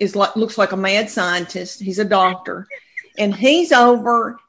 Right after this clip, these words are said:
East Tennessee. If something goes down, if something, you know, we got a nuclear plant in Oak Ridge,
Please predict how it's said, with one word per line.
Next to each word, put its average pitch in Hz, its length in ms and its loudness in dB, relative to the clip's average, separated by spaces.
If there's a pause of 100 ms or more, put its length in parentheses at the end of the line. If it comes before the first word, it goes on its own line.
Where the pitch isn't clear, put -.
East 226 320 -4
Tennessee. 277 760 0
If - 80 -8
something 226 460 -2
goes 269 320 2
down, 202 520 -2 (540)
if 190 140 -4
something, 214 520 -2
you 254 100 0
know, 214 100 0
we 208 80 -2
got 226 160 4
a 269 60 0
nuclear 285 440 0
plant 165 420 -8
in 180 60 -6
Oak 196 220 -4
Ridge, 226 340 0